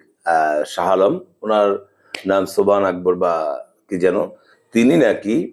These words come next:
গত এক সপ্তাহে অপু বিশ্বাসের সাথে দুই দুইবার ঘনিষ্ঠভাবে মিলিত হয়েছেন। এবং তিনি এও বলছেন যে, বসুন্ধরা গ্রুপের একজন কর্মচারী,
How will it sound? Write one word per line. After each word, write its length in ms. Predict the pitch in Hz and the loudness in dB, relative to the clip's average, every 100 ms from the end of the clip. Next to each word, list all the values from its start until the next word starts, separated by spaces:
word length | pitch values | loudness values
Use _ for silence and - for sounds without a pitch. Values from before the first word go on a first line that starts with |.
| _ _ _ - | _ _ _ -8
গত 440 | 85 104 120 - - | 0 2 2 0 0
এক 260 | 131 - | 0 0
সপ্তাহে 720 | - 127 - - 95 98 113 - | -2 0 0 -2 2 4 2 0
অপু 240 | 117 127 | -2 -2
বিশ্বাসের 480 | 120 120 - 113 127 | -2 -2 -4 -6 -8
সাথে 460 | - 87 - 107 151 | -4 -4 4 4 4
দুই 400 | - 78 113 131 | -2 -2 0 2
দুইবার 380 | 123 120 95 76 - _ _ _ - | 2 2 2 0 -6 _ _ _ -20
ঘনিষ্ঠভাবে 800 | 76 90 127 131 - 113 104 101 | 0 2 2 0 2 4 6 4
মিলিত 320 | 101 101 101 90 | 4 2 2 0
হয়েছেন। 360 | 78 73 90 | 0 -2 -2
এবং 180 | 104 127 | -2 -2
তিনি 220 | 135 143 131 | 0 2 4
এও 160 | 156 | 4
বলছেন 500 | 120 101 - 151 165 | 4 2 0 -4 -2
যে, 140 | 110 110 104 - _ _ _ _ - 92 | 2 4 2 -6 _ _ _ _ -6 0
বসুন্ধরা 520 | 147 139 143 151 147 | 2 4 4 4 4
গ্রুপের 360 | 120 135 151 | 4 2 4
একজন 380 | 131 117 104 131 131 | 2 2 2 2 2
কর্মচারী, 840 | - 107 107 107 101 87 107 175 | 0 0 2 -2 0 0 -2 -4